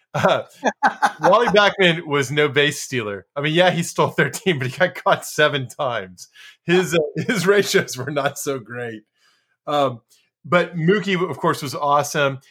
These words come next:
Speaker 1: And Tuffle, I think, was just underappreciated. I mean, he, he was, he actually got on base at, at a decent clip, but com-,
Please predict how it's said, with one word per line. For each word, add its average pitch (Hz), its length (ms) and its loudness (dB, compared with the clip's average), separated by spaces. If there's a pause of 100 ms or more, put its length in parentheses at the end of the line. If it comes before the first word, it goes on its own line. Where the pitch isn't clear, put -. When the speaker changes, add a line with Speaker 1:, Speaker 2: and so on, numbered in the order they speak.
(100)
Speaker 1:
And 180 100 -4
Tuffle, 262 400 2
I - 20 0
think, 214 120 0
was 190 120 0
just 170 320 -8
underappreciated. 160 1200 -2
I 160 100 -2
mean, 170 100 -12
he, - 180 -18 (640)
he 160 140 -2
was, 151 340 -2
he 180 180 0
actually 220 300 0
got 147 280 4
on 147 280 2
base 131 480 -2
at, 127 120 -10 (180)
at 135 160 -8
a 120 100 -8 (240)
decent 180 520 -6
clip, 208 460 -2 (300)
but 156 160 0
com-, 190 180 -4